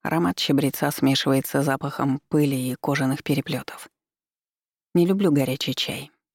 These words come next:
но остужать напиток, используя силу, не хочется. Без особого интереса кашусь на стоящую на столике фарфоровую чашку.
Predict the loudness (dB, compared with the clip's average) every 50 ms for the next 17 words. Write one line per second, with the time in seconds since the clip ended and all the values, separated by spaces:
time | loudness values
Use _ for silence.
0 | _ _ 2 2 4 2 0 0 2 2 4 4 2 0 0 0 2 2 2 2
1 | 2 0 0 0 0 -2 -4 -4 -6 -4 0 0 2 4 4 4 4 2 2 0
2 | 0 2 2 2 2 -2 -4 -10 _ _ _ 2 2 2 2 -2 -4 -4 -4 -8
3 | -10 -12 -14 -14 -16 -18 _ _ _ _ _ _ _ _ _ _ _ _ _ _
4 | _ _ _ _ _ _ _ _ _ _ _ _ _ _ _ _ _ 0 2 4
5 | 4 2 2 2 2 2 4 6 6 6 6 6 4 4 2 2 2 0 0 0
6 | 0 2 2 0 2 2 2 2 2 2 0 2 2 2 2 2 2 2 4 4
7 | 6 4 4 2 0 0 2 2 2 0 -2 -2 -2 -4 -6 -4 -4 -2 0 0
8 | 2 2 2 2 2 0 -2 -4 -4 -4 -6 -8 -8 -12 -12